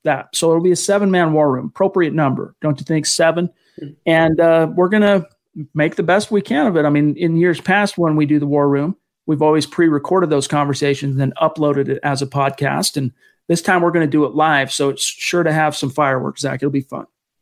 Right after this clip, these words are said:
Speaker 2: Yeah, it's gonna give a little preview of what the N F L is going through with their virtual draft as well. So hopefully
Speaker 1: That's true.
Speaker 2: less kinks, Chad.
Speaker 1: Amen to that.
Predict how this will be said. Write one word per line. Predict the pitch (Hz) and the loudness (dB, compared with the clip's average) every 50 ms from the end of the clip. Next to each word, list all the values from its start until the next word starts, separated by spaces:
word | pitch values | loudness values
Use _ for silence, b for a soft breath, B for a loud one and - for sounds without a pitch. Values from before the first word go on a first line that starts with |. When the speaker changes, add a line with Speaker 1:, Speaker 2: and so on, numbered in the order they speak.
| _ - | _ 0
Speaker 2:
Yeah, | 165 165 160 147 139 135 | 2 2 2 2 0 -2
it's | 135 135 - | -4 -4 -2
gonna | - 165 160 | 0 0 0
give | 147 147 156 151 | 2 0 0 2
a | 156 | 2
little | 156 156 151 139 - | 2 2 2 0 0
preview | - 160 156 143 143 143 143 | 0 2 2 2 2 2 2
of | 139 | 2
what | 139 139 139 | 0 0 0
the | 139 143 | 0 0
N | 139 | 0
F | 135 131 | 0 0
L | - 143 | 0 0
is | 139 135 | 0 0
going | - 139 135 131 131 123 | 0 -2 -2 -2 -4 -4
through | 127 131 127 | -4 -4 -4
with | 127 123 | -2 -2
their | 147 143 139 | -2 -2 0
virtual | 135 143 139 135 - 139 139 131 120 120 123 123 - - | 0 0 -2 -2 -2 -2 -2 0 -2 -4 -8 -12 -16 -10
draft | - - 139 131 127 123 - | -4 -2 -2 -2 -2 -4 -4
as | 131 123 131 | -4 -2 0
well. | 131 127 123 123 | 0 0 -2 -4
So | - - 123 120 120 123 - - | -6 -4 -4 -4 -6 -6 -6 -4
hopefully | - 185 185 196 202 | -2 0 2 2 0
Speaker 1:
That's | 180 | 2
true. | 147 202 | 2 0
Speaker 2:
less | 196 - | 0 -2
kinks, | - - - 151 135 123 - | -4 -4 -2 -2 -2 -2 -2
Chad. | - - 123 104 - - - _ _ _ _ _ _ _ _ _ b b b b b b b b b b b _ - | -2 -2 -2 -4 -4 -10 -14 _ _ _ _ _ _ _ _ _ b b b b b b b b b b b _ -2
Speaker 1:
Amen | 160 165 165 165 160 160 160 | 0 0 2 2 2 0 0
to | - 151 139 | 0 -2 -2
that. | 131 151 160 170 180 - | 0 0 0 0 0 -4